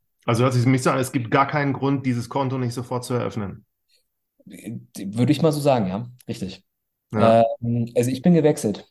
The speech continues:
Speaker 2: ähm, und, äh, äh, schon, schon cool.
Speaker 1: Aber mit dem Aufrunden, das funktioniert dann in der Praxis wie? Also du bist dann beim Bezahlen und
Speaker 2: Genau.
Speaker 1: du wirst automatisch
Speaker 2: Also
Speaker 1: gefragt.
Speaker 2: Nee, du kannst am Anfang, also du,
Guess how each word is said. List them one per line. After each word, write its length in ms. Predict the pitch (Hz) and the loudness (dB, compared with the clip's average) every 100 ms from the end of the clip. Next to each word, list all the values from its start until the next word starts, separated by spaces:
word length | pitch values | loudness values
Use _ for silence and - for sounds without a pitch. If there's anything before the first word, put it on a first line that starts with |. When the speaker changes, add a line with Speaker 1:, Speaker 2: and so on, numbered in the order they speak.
| _ - | _ -6
Speaker 2:
ähm, 500 | 120 120 117 120 117 - | -2 0 0 -2 -4 -6
und, 400 | 113 120 120 123 | -4 -4 -4 -6
äh, 520 | 117 117 113 117 117 120 - | -4 -2 -4 -4 -6 -12 -14
äh, 440 | 113 113 113 120 123 | -10 -8 -8 -12 -16
schon, 640 | - - 127 127 127 131 _ _ | -20 -10 -8 -6 -8 -12 _ _
schon 300 | - - 135 - | -12 -8 -8 -6
cool. 280 | 107 92 _ _ _ | -6 -6 _ _ _
Speaker 1:
Aber 140 | 139 | 2
mit 80 | 139 | 4
dem 100 | 147 | 4
Aufrunden, 560 | 110 131 - 208 208 185 | 2 0 2 2 2 0
das 160 | 143 | -2
funktioniert 380 | - 135 147 156 | -2 -2 -2 -2
dann 100 | 160 | -2
in 60 | 143 | -4
der 80 | 131 | -4
Praxis 440 | 139 139 151 107 | -6 -6 -6 -4
wie? 220 | 123 190 | -4 -4
Also 200 | - 120 | -4 -4
du 120 | 120 | -2
bist 240 | 120 143 147 | -4 -4 -4
dann 140 | 147 | -4
beim 140 | 143 135 | -2 -4
Bezahlen 520 | 123 131 135 160 165 | -4 -2 -2 0 -2
und 420 | 143 139 131 - _ _ _ _ | -4 -8 -10 -20 _ _ _ _
Speaker 2:
Genau. 160 | 127 | 0
Speaker 1:
du 140 | 123 120 | 2 0
wirst 160 | - | -2
automatisch 440 | 160 170 170 147 - | 2 6 6 6 4
Speaker 2:
Also 80 | 135 | 2
Speaker 1:
gefragt. 460 | - 123 107 - _ _ _ _ _ _ - | -2 -2 -2 -12 _ _ _ _ _ _ 4
Speaker 2:
Nee, 200 | 165 170 | 6 6
du 80 | |
kannst 200 | 117 165 | 4 2
am 80 | 160 | 2
Anfang, 360 | 131 175 175 156 | 2 2 2 0
also 160 | 139 | -2
du, 180 | 123 123 | -4 -12